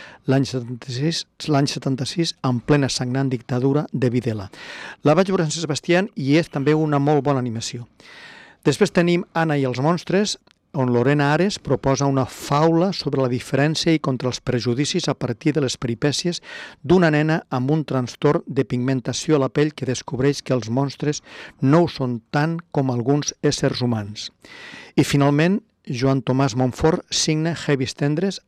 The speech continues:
amb la que recupera els personatges de la sèrie homònima creada per Juan Josáez. Eh, quatre curtmetratges opten a endur-se el Gaudí a millor curtmetratge. Amb un important recorregut internacional que inclou la seva selecció a la Berlinale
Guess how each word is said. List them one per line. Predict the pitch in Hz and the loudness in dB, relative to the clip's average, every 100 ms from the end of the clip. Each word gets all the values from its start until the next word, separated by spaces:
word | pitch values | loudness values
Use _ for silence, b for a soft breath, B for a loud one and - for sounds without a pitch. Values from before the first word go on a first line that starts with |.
| - | -6
amb | 131 127 | -4 -4
la | 120 | -4
que | 131 | -6
recupera | 123 131 113 147 | -4 -4 0 0
els | 131 | 0
personatges | - 139 123 139 151 151 | -4 -6 -2 -2 -2 -2
de | 135 | -2
la | 123 | -4
sèrie | - 139 127 | -2 0 2
homònima | 135 147 151 160 | 2 0 0 -2
creada | 131 131 147 156 B B B - | 0 0 0 -6 B B B -10
per | 139 127 | -8 -6
Juan | - 143 135 | -2 -2 -2
Josáez. | 117 120 113 113 - _ _ _ B B B B B B B B B B - | -6 -6 -8 -12 -18 _ _ _ B B B B B B B B B B 2
Eh, | 156 147 151 147 | 4 6 4 2
quatre | - 170 180 160 | 4 2 2 0
curtmetratges | 160 143 143 170 175 160 208 202 - | -2 -2 -2 0 -2 0 -2 -4 -4
opten | 175 165 - 185 | 0 0 0 -2
a | 147 | -2
endur-se | 131 147 160 - | -2 -4 -4 -4
el | 135 | -2
Gaudí | 123 123 160 185 _ | -2 0 0 -2 _
a | - | -6
millor | 127 127 143 | -4 2 2
curtmetratge. | - 131 131 127 120 104 117 110 _ _ _ _ - - | 2 -2 -2 -2 -6 -6 -14 -16 _ _ _ _ -12 -4
Amb | 131 | 2
un | 156 | 4
important | 156 147 135 131 | 4 0 -2 -2
recorregut | 127 - 127 123 135 139 | -2 -2 -2 2 0 0
internacional | 123 127 113 123 - 135 139 135 | -4 -4 -4 -4 -2 2 2 2
que | - | -2
inclou | 127 110 - 151 135 | -2 -2 2 4 4
la | 123 | 0
seva | - 139 131 | -2 -2 -2
selecció | - 127 - - | -2 -6 -4 -2
a | 127 | 0
la | 123 | 0
Berlinale | 127 123 123 131 117 | 0 0 2 2 0